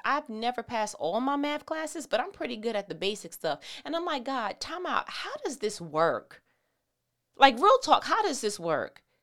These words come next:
Because if I were to look over my life, it looked a lot like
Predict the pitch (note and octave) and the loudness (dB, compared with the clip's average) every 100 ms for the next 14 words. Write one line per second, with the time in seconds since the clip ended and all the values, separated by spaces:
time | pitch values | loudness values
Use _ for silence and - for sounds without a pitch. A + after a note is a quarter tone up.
0 | _ _ - A3+ - A#3+ C#4+ C#4 B3+ C4 | _ _ -20 -8 -4 2 2 4 2 2
1 | - C4+ G4 G#4 D4 A3+ G3+ F#3 F3 D3+ | 4 4 4 4 2 2 0 0 2 0
2 | D3+ C#3+ C#3 C3+ A#2+ B2 - - - C4+ | -2 -2 -2 -2 -2 -4 -10 -20 0 0
3 | D#4 D#4+ D#4+ D#4 G#3 G#3+ C4 C#4 G3 E3 | 2 0 -2 -2 -2 -2 -4 -2 0 0
4 | - - | -2 -8